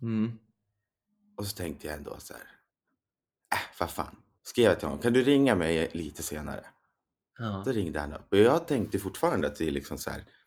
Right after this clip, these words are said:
Speaker 2: vi skulle liksom bara prata. Jag kan väl ta ett samtal, jag är lite tråkigt. Men det är det här
Speaker 1: Ja.
Speaker 2: som är farligt, tänker jag. Att
Speaker 1: Ja.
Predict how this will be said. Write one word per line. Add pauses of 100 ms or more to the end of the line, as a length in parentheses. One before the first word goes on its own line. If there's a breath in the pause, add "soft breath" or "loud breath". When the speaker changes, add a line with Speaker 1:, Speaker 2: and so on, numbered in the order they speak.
(580 soft breath)
Speaker 2:
vi
skulle
liksom
bara
prata.
Jag
kan
väl
ta
ett
samtal,
jag
är
lite
tråkigt. (320)
Men
det
är
det
här
Speaker 1:
Ja.
Speaker 2:
som
är
farligt,
tänker
jag. (300 loud breath)
Att
Speaker 1:
Ja.